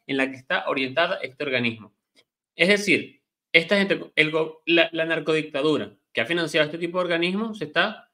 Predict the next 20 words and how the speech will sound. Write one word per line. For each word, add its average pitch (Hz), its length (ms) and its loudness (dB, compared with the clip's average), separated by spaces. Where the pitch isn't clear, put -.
pagando 180 380 2
y 196 60 4
dándose 190 280 0
el 139 60 -2
vuelto. 117 440 -2
Oye, 196 220 2
mira, 208 260 4
ven 160 200 0
acá 196 220 -2
rapidito, 208 480 -2
yo 143 160 -2
que 185 160 -6
te 185 120 -6
creé, 196 360 0
te 185 80 -4
organicé, 151 560 -2
te, 143 180 -2
te, 113 200 -2
te 110 160 -2
ideologicé, 143 920 -4